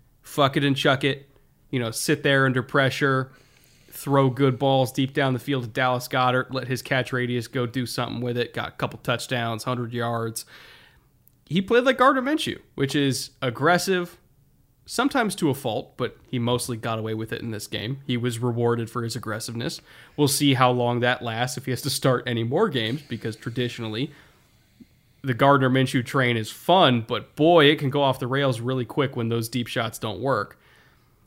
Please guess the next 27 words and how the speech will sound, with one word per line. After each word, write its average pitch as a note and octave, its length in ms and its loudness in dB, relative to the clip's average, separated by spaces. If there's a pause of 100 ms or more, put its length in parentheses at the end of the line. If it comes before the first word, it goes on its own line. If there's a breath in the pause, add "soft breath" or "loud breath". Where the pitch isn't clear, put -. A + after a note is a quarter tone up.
(160)
But C#3 160 2
at C#3+ 80 -4
least F#3+ 200 0
for E3 140 0
this D#3+ 200 -2
game, C#3+ 500 2
it C3 200 -6
worked C3+ 400 0
against B2+ 420 -2
a B2 160 0
very B2+ 600 -2 (460)
beleaguered A#2+ 720 0 (200)
Jets A#2+ 400 -4
defense. A#2 720 -4 (280 soft breath)
Uh, A2 380 -4
Eagles C#3 300 2
fans B2 320 -2
had A#2+ 200 -2
some A2+ 180 -4
fun, A#2+ 560 -2 (640 soft breath)
uh, A2 240 -4
with C3 100 -4
the A#2+ 60 -6
pass A#2+ 320 0
game A#2 280 0
for A2+ 160 -8
once A2 420 -6